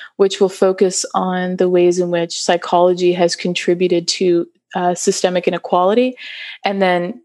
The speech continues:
training future psychologists to engage with their discipline in a more critical and, and compassionate way. So I, I currently teach,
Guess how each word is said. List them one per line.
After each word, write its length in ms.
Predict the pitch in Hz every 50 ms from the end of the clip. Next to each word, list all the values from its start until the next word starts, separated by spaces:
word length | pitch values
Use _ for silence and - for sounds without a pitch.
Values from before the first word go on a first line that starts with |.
| _ -
training 320 | - - 214 196 202 190 190
future 320 | - - 190 - 190 185
psychologists 720 | - - 175 175 - 170 175 175 180 170 175 170 165 -
to 260 | - - - 175 175 -
engage 480 | - 175 170 165 165 165 170 170 175
with 160 | 170 170 170
their 160 | - 180 170 165
discipline 540 | 165 170 165 - - 170 165 - 170 165
in 100 | 165 160
a 60 | 165 165
more 260 | 160 160 160 165 170
critical 540 | - - - 170 165 165 - 175 170 175 -
and, 180 | - - -
and 200 | - 190 185 190
compassionate 640 | - 185 170 170 170 170 180 - - 202 196 190 -
way. 340 | 185 190 180 180 185 190 185 _ _ _ _ _ _
So 160 | - - 247
I, 320 | - 214 233 - - 214 226
I 40 | 247
currently 420 | - - 254 233 214 - 214 208
teach, 420 | - - 208 208 190 - - -